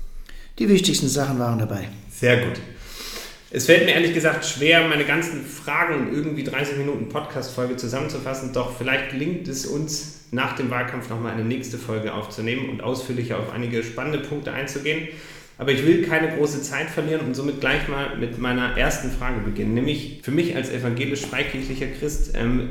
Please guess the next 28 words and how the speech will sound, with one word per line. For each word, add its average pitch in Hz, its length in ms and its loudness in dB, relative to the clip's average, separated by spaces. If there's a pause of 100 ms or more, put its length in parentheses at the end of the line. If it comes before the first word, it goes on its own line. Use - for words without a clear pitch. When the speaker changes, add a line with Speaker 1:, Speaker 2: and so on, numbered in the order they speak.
Speaker 2:
fällt 127 240 -2
es 131 140 -4
mir 127 380 -2
vielleicht 120 460 -2
auch 107 140 -6
schwer 139 440 4
oder 110 140 2
mir 110 140 0
fehlt 113 240 -2
die 110 60 0
Vorstellungskraft. 127 920 -6 (380)
Aber 131 460 2
wie 170 180 -2
kann 160 200 0
man 165 320 0
sich 135 280 -6
denn 123 120 -2
eigentlich 135 440 -2
den 117 180 -2
Alltag 147 580 -2
eines 113 280 -2
Priestermönches 123 720 -4
im 113 140 -4
Rahmen 117 280 -2
des 113 180 -4
Jesuitenordens 107 760 -6
grundlegend 123 640 2
vorstellen? - 400 -8